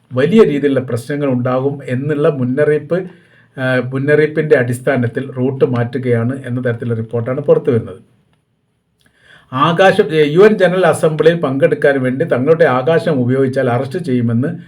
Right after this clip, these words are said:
പല രാജ്യങ്ങളും മുന്നറിയിപ്പ് നൽകി. അതിൽ പ്രധാനമായിരിക്കുന്ന രാജ്യങ്ങളൊക്കെ യൂറോപ്യൻ രാജ്യങ്ങളാണ്. അപ്പോൾ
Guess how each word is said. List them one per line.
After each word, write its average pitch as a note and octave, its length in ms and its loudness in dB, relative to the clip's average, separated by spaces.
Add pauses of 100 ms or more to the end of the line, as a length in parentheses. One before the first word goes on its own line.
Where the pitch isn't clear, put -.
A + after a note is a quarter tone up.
(240)
പല D#3+ 200 4
രാജ്യങ്ങളും C3 540 0
മുന്നറിയിപ്പ് B2 440 0
നൽകി. A2 300 -6 (360)
അതിൽ B2 160 -4
പ്രധാനമായിരിക്കുന്ന C#3 840 2
രാജ്യങ്ങളൊക്കെ C3 760 -2
യൂറോപ്യൻ C3+ 480 0
രാജ്യങ്ങളാണ്. A2+ 460 -2 (720)
അപ്പോൾ E3+ 280 -2